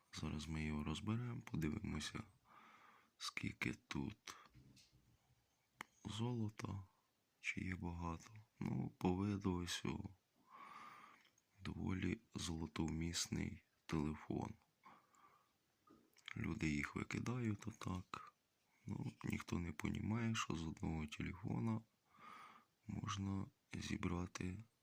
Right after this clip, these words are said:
велику кількість позолоти. Ну, розберемо, глянемо плату. Думав, друзі, буду гратись довго, але телефон практично розлетівся в руках. Ось так ця пластмаска сама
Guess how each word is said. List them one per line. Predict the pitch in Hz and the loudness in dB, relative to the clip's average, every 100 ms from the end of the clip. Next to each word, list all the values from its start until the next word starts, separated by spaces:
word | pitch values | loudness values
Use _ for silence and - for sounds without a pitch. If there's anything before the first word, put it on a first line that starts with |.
| _ _ - | _ _ -10
велику | 117 78 80 82 - 82 | -2 2 2 0 0 -2
кількість | - 80 76 - - - | 0 0 0 -2 -4 -4
позолоти. | - 80 80 78 - - - - _ _ _ _ _ _ | -4 0 2 2 0 -4 -10 -16 _ _ _ _ _ _
Ну, | - 113 | -2 0
розберемо, | 95 90 92 90 85 | 2 2 2 2 2
глянемо | 87 87 87 87 | 0 0 0 -2
плату. | 87 85 87 - - - _ - _ - - - _ _ _ _ - - - | 0 2 2 0 -12 -14 _ -20 _ -20 -20 -20 _ _ _ _ -20 -20 -4
Думав, | - 90 87 87 78 | 2 4 6 4 2
друзі, | 82 80 78 | 2 2 2
буду | 76 80 80 | 2 2 2
гратись | 78 78 78 76 71 | 2 0 2 -2 2
довго, | 95 110 101 95 - | 4 4 4 0 -2
але | 76 80 78 | -4 0 -2
телефон | - - 78 - - 95 | 0 0 0 0 2 2
практично | - - - 82 82 - 80 | 2 -6 -2 0 0 2 2
розлетівся | 76 76 73 - 78 73 - | 2 2 0 2 0 2 2
в | 71 | 2
руках. | 73 - - 64 62 - - - | 0 -2 -4 -2 -4 -6 -14 -8
Ось | - - | -6 -6
так | - 78 78 | 0 2 2
ця | - - | -2 -4
пластмаска | - - - - - 123 - 101 | -2 -4 -2 -2 -2 -2 -2 -2
сама | 101 90 95 90 90 | -2 0 0 0 -2